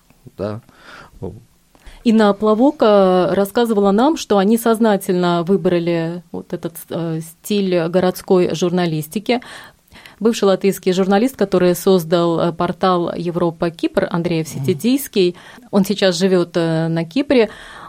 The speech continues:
Speaker 2: он тоже пошел, э, по пути, э, локальных новостей, в основном то, что происходит на Кипре,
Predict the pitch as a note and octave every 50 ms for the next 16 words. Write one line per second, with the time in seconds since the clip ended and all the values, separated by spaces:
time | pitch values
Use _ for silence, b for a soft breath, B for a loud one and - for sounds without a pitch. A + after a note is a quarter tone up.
0 | B B - - - - F3 F3+ F3 - B3 C4+ D4+ D#4 C#4+ A#3 G3+ F#3+ F#3 -
1 | F#3 F#3 F#3 - - G#3 G#3 G3 F#3 F3 E3+ F3 E3+ E3+ E3+ E3 - E3+ - F#3
2 | E3+ - - G#3+ G3 F#3 F3 E3+ E3 E3+ E3+ E3+ E3 E3+ F3 F3+ - - G3+ F#3
3 | F3+ E3+ E3+ E3 E3+ E3 - - E3+ E3+ E3+ D#3+ E3 E3+ E3 - - - A#3+ C4+
4 | D4 C#4 G3 F#3 - F3 E3 E3 E3+ D#3+ D#3+ E3 F#3 F3 E3 D#3+ - - - -
5 | D#3+ - F3 F3 E3+ E3 - - F3 E3 D#3+ E3 D#3+ - E3+ F3 - - C#4+ E4
6 | - D#4 C4+ B3 A3+